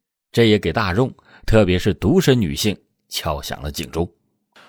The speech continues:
出门在外，一定要保护好自己，不能因为对方长相老实或者年龄差距大就放松了警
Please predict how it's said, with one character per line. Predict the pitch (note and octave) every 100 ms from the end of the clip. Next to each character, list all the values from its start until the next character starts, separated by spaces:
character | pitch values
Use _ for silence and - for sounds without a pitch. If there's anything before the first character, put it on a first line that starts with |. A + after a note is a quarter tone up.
| _
出 | - C#3
门 | B2
在 | C3+ A2+
外， | C3 B2 - -
一 | - - C3
定 | C#3+ G#2
要 | F2+ E2+
保 | - C#2
护 | D#2 -
好 | -
自 | D2 D#2
己， | - - _ _ _ _
不 | E3+
能 | E3 D3+
因 | D3+
为 | D3
对 | D3 D#3+
方 | C#3 C3+ C3
长 | - F2+
相 | G#2 C3+
老 | G2+ - A#1+
实 | - A2+ F3 - _
或 | - A2+
者 | F2 D#2
年 | D#2 A#2+
龄 | C3+ C3+
差 | - D#3+
距 | D#3 D3+
大 | E3+ E3+ _ _
就 | - C#2+
放 | - - G2
松 | D#2 F#2 G#2
了 |
警 | F#2+ E2